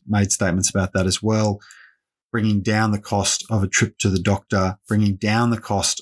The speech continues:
of primary healthcare so that everyone can have access. That's what our taxes are for. Uh, the Conservatives talk about it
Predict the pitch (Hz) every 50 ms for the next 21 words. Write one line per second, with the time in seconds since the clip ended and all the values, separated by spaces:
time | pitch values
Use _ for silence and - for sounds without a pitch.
0 | - - 110 101 98 98 92 - - - _ _ - - - - 120 113 117 113
1 | 107 101 104 - 104 101 - - - - 101 90 90 87 85 - - 104 95 92
2 | 87 98 95 104 101 95 95 92 92 92 92 - _ _ _ _ _ _ _ -
3 | 104 92 95 90 85 101 107 101 - - 90 90 - - - - - - - -
4 | - - _ _ _ _ _ - - - 127 131 135 - 143 120 101 98 - -
5 | 120 113 - - 104 87 85 82 - - - 120 110 92 87 87 90 110 131 139
6 | 139 - - - _ _ _ _ _ - 104 98 98 - - - 113 104 - 139
7 | 131 127 123 117 110 - - - 113 98 98 92 98 98 95 98 95 90